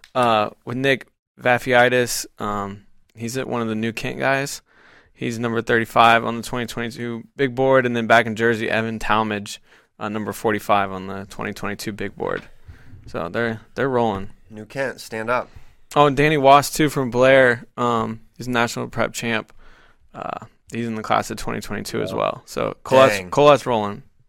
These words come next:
Speaker 2: That's awesome. And, uh, Army's obviously been doing a great job, too, so that'll be a fun rivalry to follow. And also the, you know, the E I W A dynamic's gonna be fun. Of course, Cornell looms as the, the big figure there, but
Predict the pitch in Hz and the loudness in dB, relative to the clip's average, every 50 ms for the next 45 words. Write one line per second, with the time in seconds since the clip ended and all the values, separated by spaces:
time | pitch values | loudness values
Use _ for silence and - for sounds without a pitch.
0 | _ _ _ _ _ _ _ _ _ _ _ - 107 104 104 - 101 101 98 101 | _ _ _ _ _ _ _ _ _ _ _ -14 -14 -10 -6 -4 -2 -2 -2 -4
1 | - - 85 87 92 _ - - _ _ - - - - - - - _ _ _ | -8 -12 -18 -20 -20 _ -20 -20 _ _ -20 -20 -20 -20 -20 -20 -20 _ _ _
2 | - - - - 113 107 98 95 95 92 92 - - - 113 123 127 127 127 117 | -20 -20 -14 -10 -8 -8 -6 -6 -6 -8 -8 -10 -8 -4 -2 0 0 0 -2 -4
3 | 107 117 113 110 113 113 107 - 113 110 104 98 95 101 98 104 104 104 104 95 | -2 -2 -2 -2 -2 -6 -8 -6 -6 -6 -6 -6 -8 -8 -6 -6 -6 -6 -6 -6
4 | 95 104 101 101 - 110 101 101 98 92 - - - 107 104 101 98 98 - 98 | -6 -6 -6 -6 -4 -4 -4 -4 -6 -8 -12 -10 -8 -8 -6 -6 -8 -10 -10 -10
5 | 98 98 101 98 95 95 101 98 - - - 98 95 95 92 - _ _ _ _ | -8 -8 -8 -8 -8 -10 -12 -14 -14 -14 -12 -12 -12 -12 -14 -18 _ _ _ _
6 | _ _ _ _ _ - 95 101 101 92 95 95 98 98 92 95 - - 90 90 | _ _ _ _ _ -2 -2 -2 -2 -2 -6 -10 -10 -10 -10 -12 -10 -8 -6 -4
7 | 92 98 110 123 131 120 110 107 107 110 127 151 - 185 170 165 170 156 123 _ | -2 -2 -2 0 0 0 -2 -2 -2 -2 -4 -4 -4 -6 -4 -4 -4 -6 -6 _
8 | - - 107 120 127 135 131 - _ - - - - 113 117 120 120 113 107 117 | -20 -16 -10 -8 -8 -8 -10 -12 _ -20 -20 -18 -14 -10 -6 -4 -4 -4 -4 -4
9 | 113 110 110 113 117 117 107 95 92 92 92 92 92 95 92 - - - - 95 | -6 -4 -4 -6 -6 -6 -8 -10 -12 -12 -14 -14 -14 -16 -16 -18 -20 -18 -18 -16
10 | 92 92 95 92 92 - _ _ _ _ _ _ _ _ _ _ - 104 98 95 | -16 -16 -16 -16 -18 -20 _ _ _ _ _ _ _ _ _ _ -12 -10 -8 -6
11 | 95 - - - 120 104 - - - - - 117 104 104 101 98 98 95 92 - | -8 -8 -8 -6 -4 -4 -4 -6 -10 -10 -8 -6 -6 -4 -4 -4 -6 -6 -8 -12
12 | _ _ _ _ _ _ _ _ _ _ _ - 104 107 104 101 95 98 95 90 | _ _ _ _ _ _ _ _ _ _ _ -14 -12 -12 -12 -12 -12 -12 -12 -10
13 | 87 98 98 98 95 98 - _ _ _ _ - 90 98 98 90 - - 107 95 | -10 -8 -8 -8 -8 -10 -12 _ _ _ _ -16 -10 -10 -10 -10 -10 -12 -12 -12
14 | 92 95 92 92 92 92 92 92 95 - - | -12 -12 -12 -12 -12 -12 -12 -12 -14 -14 -16